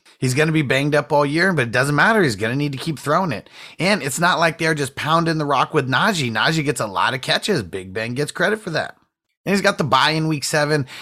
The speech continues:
and then they got the Browns in week eight. So may just be a one-hit wonder for people in a one Q B league, but if you got some Q Bs on bye this week, better snatch. All right, repeat offender on this list, Mac Jones. Who?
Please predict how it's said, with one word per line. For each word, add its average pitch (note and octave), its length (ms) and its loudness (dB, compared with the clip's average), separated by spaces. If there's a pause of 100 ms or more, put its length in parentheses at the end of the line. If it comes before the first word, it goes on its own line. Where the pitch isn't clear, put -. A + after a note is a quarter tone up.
(120)
and C3 100 0
then C3+ 100 0
they C3+ 60 0
got B2 140 0
the B2 60 -4
Browns A#2 680 0
in A#2 300 -8
week F3+ 300 -2
eight. D3 320 -2
So E3+ 320 4 (200)
may A3 140 2
just E3+ 160 -4
be G3+ 80 2
a F#3 80 6
one-hit D#3 420 2
wonder D3+ 400 -2 (200)
for C#3+ 120 0
people D#3+ 300 2
in D3 100 2
a C#3+ 40 0
one C#3+ 240 0
Q D3 160 -2
B C#3+ 180 0
league, C#3+ 220 -2
but C3 160 0
if G#2+ 100 -8
you C3 80 -4
got C3+ 160 0
some C#3 140 -4
Q D#3+ 200 -2
Bs D#3 320 0
on D#3 140 2
bye F3 340 2 (360)
this D3 200 2
week, D#3 360 0 (340)
better F#2+ 140 -12
snatch. - 640 -6 (480)
All C#3+ 160 2
right, C#3 220 2
repeat F#3 480 2
offender C#3 420 2
on B2+ 200 2
this B2+ 260 0
list, B2+ 380 -2
Mac C3 600 0
Jones. A#2+ 600 0 (160)
Who? B3+ 500 6